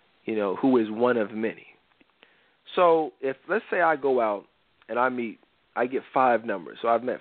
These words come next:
five new women. Let's just say that's on the low end. But let's just say, 'cause we're talking about going out Thursday, Friday, Saturday in many cases. So that's a lot of numbers over the course of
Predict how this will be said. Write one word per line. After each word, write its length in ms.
five 320
new 120
women. 240
Let's 140
just 180
say 80
that's 200
on 100
the 40
low 320
end. 200
But 100
let's 180
just 160
say, 80
'cause 80
we're 60
talking 300
about 120
going 200
out 180
Thursday, 360
Friday, 360
Saturday 280
in 80
many 180
cases. 400
So 140
that's 160
a 40
lot 280
of 80
numbers 380
over 120
the 60
course 280
of 100